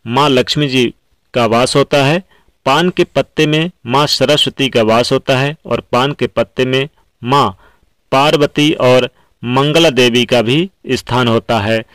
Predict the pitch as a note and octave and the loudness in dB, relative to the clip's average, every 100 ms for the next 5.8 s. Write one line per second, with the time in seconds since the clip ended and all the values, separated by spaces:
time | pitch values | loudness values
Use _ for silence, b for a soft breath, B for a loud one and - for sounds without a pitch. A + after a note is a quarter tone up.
0 | b b - - A#2+ A#2+ - A#2+ - A#2+ | b b -6 -4 -2 -4 -2 -2 -2 -4
1 | - A2+ A#2+ A#2+ A#2 C3+ C3+ C#3 C#3+ B | -4 -4 -2 0 2 0 2 0 -2 B
2 | B - - E3 F3+ - C#3 C#3+ D3+ - | B -18 -2 4 4 4 4 2 0 -6
3 | _ B2+ B2+ D#3 C3 B2+ B2+ C3 A#2+ A#2 | _ -2 0 2 4 2 4 0 0 2
4 | A#2+ B2 - - - _ B2 C3 C#3+ - | 2 2 -2 -10 -18 _ -2 -2 -2 -4
5 | B2 A#2 - C3+ C3+ C#3 C3 E3+ | -4 -4 -2 0 0 2 0 0